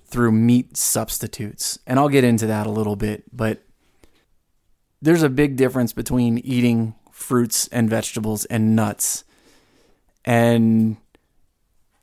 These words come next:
eating food products that are created in a lab to simulate a different kind of food. There are a lot of concerns I have with that that I'll address further down in, in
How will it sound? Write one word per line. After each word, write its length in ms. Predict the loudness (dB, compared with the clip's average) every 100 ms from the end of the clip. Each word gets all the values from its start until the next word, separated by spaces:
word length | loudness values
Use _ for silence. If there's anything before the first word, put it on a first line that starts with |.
| _ _
eating 320 | 0 4 4
food 520 | 2 0 4 4 2 -2
products 680 | 0 2 0 -4 -6 -10 -8
that 200 | -2 0
are 80 | 0
created 480 | -2 0 2 2 2
in 140 | 2
a 60 | 2
lab 560 | 0 0 -2 -4 -8 -10
to 120 | -6
simulate 720 | -2 0 2 4 4 4 0 -2
a 100 | -4
different 420 | -4 -4 -4 -6
kind 320 | -4 -2 -2
of 80 | -4
food. 500 | -8 -8 -8 -10 -14 _ _ _ _ _ _ _ _ -2
There 200 | 4 6
are 20 |
a 60 | 6
lot 260 | 4 6
of 380 | 4 2 -4 -14 _ _ _ _ -6
concerns 760 | 0 0 2 2 4 4 2
I 100 | 0
have 260 | -2 -2 -4
with 140 | -4
that 200 | -4 -4
that 120 | -4
I'll 220 | -4 -4
address 480 | -6 -6 -4 -4 -6 -10
further 360 | -6 -4 -2
down 240 | -2 0 0
in, 220 | -2 -4
in 360 | -4 -4 -2